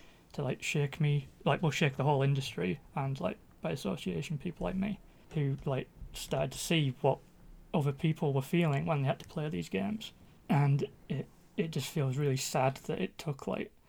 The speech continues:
a hate movement of Nazi scumbags to, like, make me actually open my eyes to something. But it, that's just how depressingly recent this sort of thing is. It just, it just never occurred to me that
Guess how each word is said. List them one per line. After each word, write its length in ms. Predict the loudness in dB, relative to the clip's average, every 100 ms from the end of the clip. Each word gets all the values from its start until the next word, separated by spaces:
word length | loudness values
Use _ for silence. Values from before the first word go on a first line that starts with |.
| _ -20 _
a 60 | -6
hate 360 | 0 0 2
movement 440 | 2 2 2 0 0
of 220 | -2 -2 -8 -4
Nazi 540 | 0 0 -2 -6 -6 -8 -16 -20 -20 -10
scumbags 800 | -2 2 2 2 0 -4 -10 -12 -16 -20 -20 -20 -10
to, 100 | -2
like, 200 | -2 0
make 240 | 0 0
me 80 | 0
actually 480 | -2 -2 -2 0 -2 -6 _ _ _ -10 -2
open 220 | -2 0
my 160 | 2 4
eyes 300 | 4 2 -2
to 100 | -4
something. 440 | -2 0 2 2 0 -18 -20 -4
But 200 | -4 -4 -10
it, 160 | -12 -12 _ -2
that's 280 | 0 2 0
just 180 | 2
how 140 | 4 4
depressingly 500 | 4 2 4 2 2
recent 500 | 2 0 -2 -6 -8 -12 -20 -20 -20 -14 -4
this 180 | -4 -2
sort 220 | -4 -4
of 80 | -2
thing 240 | -2 -2
is. 340 | -2 -4 -6 -10
It 180 | -12 -12
just, 220 | -14 -8
it 160 | -8 -6
just 160 | -2
never 240 | 0 0 -2
occurred 380 | -4 -2 -2 -2
to 100 | -2
me 140 | -2
that 180 | -2